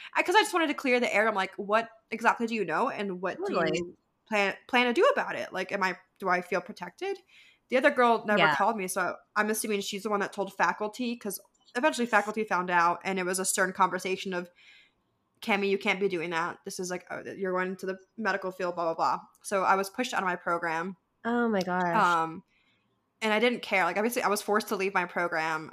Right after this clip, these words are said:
Speaker 1: um, just through all, like, the bullying. It was very awkward. And the
Speaker 2: Yeah.
Speaker 1: bullying wasn't, like, nobody ever called me a slut. People would just be like, people would just whisper constantly. Like, I'd walk into class, and people, like, were whispering, whispering, whispering.
Speaker 2: Mm-hmm.
Speaker 1: And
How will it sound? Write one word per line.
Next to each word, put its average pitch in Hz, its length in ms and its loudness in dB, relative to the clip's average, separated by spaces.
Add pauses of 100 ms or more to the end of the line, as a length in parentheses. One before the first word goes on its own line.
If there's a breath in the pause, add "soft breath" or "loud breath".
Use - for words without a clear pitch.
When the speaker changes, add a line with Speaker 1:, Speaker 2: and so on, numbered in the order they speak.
Speaker 1:
um, 151 300 -4 (160)
just - 180 -2
through 240 160 0
all, 240 100 8
like, 220 180 -2
the 220 80 -4
bullying. 175 500 -4
It 190 60 -2
was 180 100 -4
very 208 240 -2
awkward. 175 500 0 (320 soft breath)
And 247 120 0
the 226 40 6
Speaker 2:
Yeah. 220 140 6
Speaker 1:
bullying 190 220 4
wasn't, 214 240 2
like, 175 240 -2 (560)
nobody 254 340 4
ever 302 140 6
called 226 240 2
me 208 60 0
a - 20 0
slut. - 480 4 (260)
People 247 220 -6
would 233 100 0
just - 100 -10
be 226 60 0
like, 202 260 0 (640 soft breath)
people 233 220 -6
would 247 80 -2
just 220 240 -6 (500)
whisper 196 400 0
constantly. 180 500 -2
Like, 180 60 -4
I'd 180 60 -8
walk 208 180 2
into 202 140 -4
class, 196 680 0
and 190 140 -6
people, 202 180 -2
like, 180 140 -8
were 165 160 -4
whispering, 190 320 -4
whispering, 175 260 -6
whispering. 175 460 -6
Speaker 2:
Mm-hmm. - 520 -8
Speaker 1:
And 175 540 2